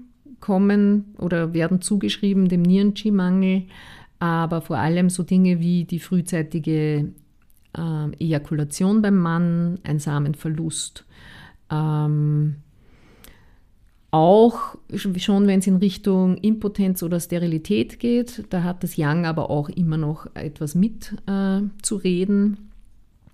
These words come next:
Was so allgemeine Symptome sind, sind eine Schwäche in den Lenden, auch in den Beinen, auch Schmerzen,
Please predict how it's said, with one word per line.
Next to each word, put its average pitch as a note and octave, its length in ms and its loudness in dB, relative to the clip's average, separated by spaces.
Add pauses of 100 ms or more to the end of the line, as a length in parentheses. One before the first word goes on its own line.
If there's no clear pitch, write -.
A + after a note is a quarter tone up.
(760)
Was E3+ 380 4
so E3+ 80 2
allgemeine G3 600 4
Symptome F3+ 520 2
sind, F3 300 -2
sind E3+ 400 -4 (120)
eine D#3+ 220 -2
Schwäche F3+ 1000 -2
in E3 680 0
den D#3 520 -2
Lenden, A#3 960 4 (460)
auch D3 300 0
in D#3+ 160 0
den D3+ 420 -2 (200)
Beinen, G#3+ 800 2 (640)
auch D#3 220 -2
Schmerzen, G#3 800 0